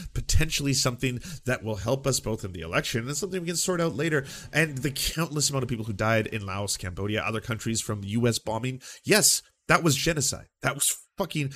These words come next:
I like that. That is one of those moments in history where people don't look back and don't register it as such because America, but that is fucked.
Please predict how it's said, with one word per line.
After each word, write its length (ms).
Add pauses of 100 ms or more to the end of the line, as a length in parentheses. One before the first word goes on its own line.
(260)
I 60
like 180
that. 300
That 100
is 140
one 80
of 80
those 200
moments 320
in 80
history 260
where 120
people 380 (280)
don't 220
look 180
back 300
and 80
don't 160
register 380
it 60
as 120
such 240
because 420
America, 480 (280)
but 240
that 120
is 80
fucked. 460